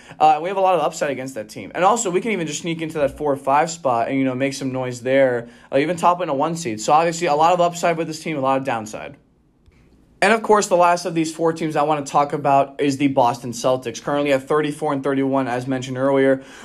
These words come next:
Literally the team of average. They're barely top fifteen in both offense and defensive rating.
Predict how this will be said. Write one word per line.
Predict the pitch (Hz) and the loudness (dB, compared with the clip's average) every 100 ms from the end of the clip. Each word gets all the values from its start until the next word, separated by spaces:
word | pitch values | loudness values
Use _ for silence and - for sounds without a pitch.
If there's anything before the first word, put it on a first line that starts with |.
| 185 | 0
Literally | 165 247 294 285 | 4 6 4 -2
the | 220 226 233 220 | 2 4 4 -2
team | - 226 240 | -2 0 4
of | |
average. | 196 220 233 131 120 | 4 2 0 -4 -2
They're | 143 143 | 0 0
barely | 127 147 160 180 170 | 2 4 4 2 -2
top | - 165 165 | 2 2 2
fifteen | 170 165 175 165 | -6 -6 -6 -2
in | 151 | 0
both | 151 147 | 0 4
offense | 147 151 160 151 | 2 2 -6 -4
and | 131 | -6
defensive | 131 160 170 175 170 | -4 -6 -4 -6 -2
rating. | 170 165 165 160 160 | -2 0 -2 -4 -10